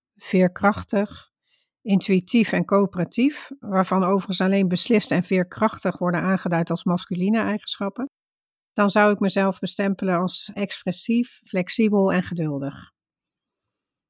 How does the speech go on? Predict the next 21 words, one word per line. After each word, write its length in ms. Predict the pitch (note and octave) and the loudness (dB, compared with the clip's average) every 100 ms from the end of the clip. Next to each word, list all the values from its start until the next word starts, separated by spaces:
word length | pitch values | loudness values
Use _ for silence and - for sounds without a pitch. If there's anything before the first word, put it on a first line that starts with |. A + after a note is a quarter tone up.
| _ _ _ | _ _ _
En 340 | G3 G3+ G3+ | 0 4 4
met 140 | G3+ G#3 | 4 4
dat 140 | G#3 | 2
laatste 400 | G3+ G#3 A3 G3+ | 4 2 2 -4
kom 200 | F3+ F#3+ | -4 -2
ik 120 | F#3 | -2
dus 160 | F#3 F#3 | -2 -2
in 160 | F#3+ F#3 | 0 0
mijn 180 | F#3 | 0
huidige 420 | F#3 F#3 F#3+ F3+ F#3 | 2 2 0 -2 -2
werkstructuur 840 | G3 F#3 - F#3+ - G#3 G3 F#3+ | -2 -2 -4 -10 -6 -2 0 0
van 160 | F3+ F3+ | 0 0
een 100 | F3+ | 0
consult 420 | F#3+ F3+ F#3+ F3+ | -2 0 -4 -2
binnen 260 | F#3 F3+ | -2 -2
tien 200 | F3+ F#3+ | -2 -2
minuten 440 | F3+ F3+ F#3 - F3 | 0 0 -2 -4 -4
regelmatig 680 | G3 G3 F3+ F3+ F3+ F3 | -2 0 0 0 -2 -2
in 100 | F3+ | -2
de 80 | F3 | -2
knel. 440 | F3+ D#3+ D#3 B3+ | -2 -4 -2 -4